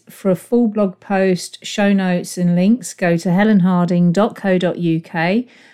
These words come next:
go over to the blog and podcast section, and this is podcast eighty-three.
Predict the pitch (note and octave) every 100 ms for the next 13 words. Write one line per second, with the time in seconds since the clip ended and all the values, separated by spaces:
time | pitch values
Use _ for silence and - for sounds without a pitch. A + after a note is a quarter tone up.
0 | _ - F#3+ F#3 F3 - F3+ F3 G#3+ G#3
1 | G3+ E3+ F#3 F3 F3 D#3+ D#3+ - D#3+ -
2 | - F3+ G3+ G#3+ F3 E3+ E3 - E3+ -
3 | - E3+ - E3+ D#3+ D#3+ - E3+ D#3+ E3
4 | E3+ E3 - D#3+ F#3 C#4